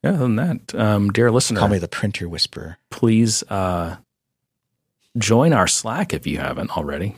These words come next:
Speaker 1: Good Day, or w w w dot good day sir podcast dot com. Click on community. Um, shoot us an email, info at good day sir podcast dot com, where you can request stickers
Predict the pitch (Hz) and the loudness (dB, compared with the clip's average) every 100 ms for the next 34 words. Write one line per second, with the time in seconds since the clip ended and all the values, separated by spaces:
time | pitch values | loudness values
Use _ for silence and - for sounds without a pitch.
0 | - 110 113 110 110 - 107 92 127 151 | 4 6 6 4 4 0 -4 2 4 6
1 | 160 147 127 127 123 98 98 107 110 107 | 6 6 8 8 8 6 6 6 6 4
2 | 104 107 101 92 - 90 - 120 135 151 | 0 -2 0 -2 -2 -4 -2 0 0 0
3 | 147 _ - 110 110 110 - 101 104 131 | -4 _ 0 2 4 2 2 4 4 0
4 | 156 - _ _ _ _ _ _ _ _ | -4 -8 _ _ _ _ _ _ _ _
5 | _ _ _ _ _ _ - - - 101 | _ _ _ _ _ _ -18 -16 -2 2
6 | 95 92 87 87 82 82 85 85 - 147 | 4 6 4 4 2 0 0 0 2 4
7 | 156 123 117 131 160 - 120 - 113 104 | 2 2 4 4 4 6 4 6 6 6
8 | 101 104 101 87 87 - 90 - 85 - | 4 2 2 4 2 0 -4 -4 -4 -2
9 | 82 - 85 - - 80 135 147 - 90 | -4 -2 -6 -6 -6 -2 -4 -4 -4 0
10 | 85 85 107 - 170 208 175 117 113 - | 0 0 -2 4 8 10 10 8 2 4
11 | 107 104 - - 113 131 202 - | 4 4 0 0 2 2 2 -4